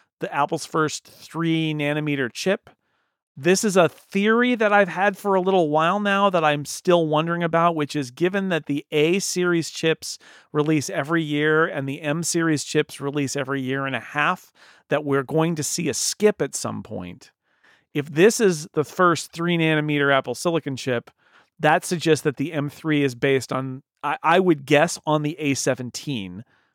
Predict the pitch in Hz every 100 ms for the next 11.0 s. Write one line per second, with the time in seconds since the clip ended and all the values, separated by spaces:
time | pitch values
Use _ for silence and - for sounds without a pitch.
0 | _ 135 135 135 143 131 131 139 - -
1 | 160 156 160 147 160 135 123 123 110 110
2 | 107 - _ _ _ 156 135 131 123 -
3 | _ 139 131 139 - 147 - 135 131 127
4 | 117 - 135 123 117 113 107 92 - 123
5 | 113 - 87 82 - - - _ _ 123
6 | 120 120 110 - _ 156 143 143 208 202
7 | 175 147 165 202 196 196 185 175 156 139
8 | 123 - 170 165 156 - - - 220 170
9 | 135 139 110 - - 151 139 151 170 151
10 | - - 240 - - - 165 139 135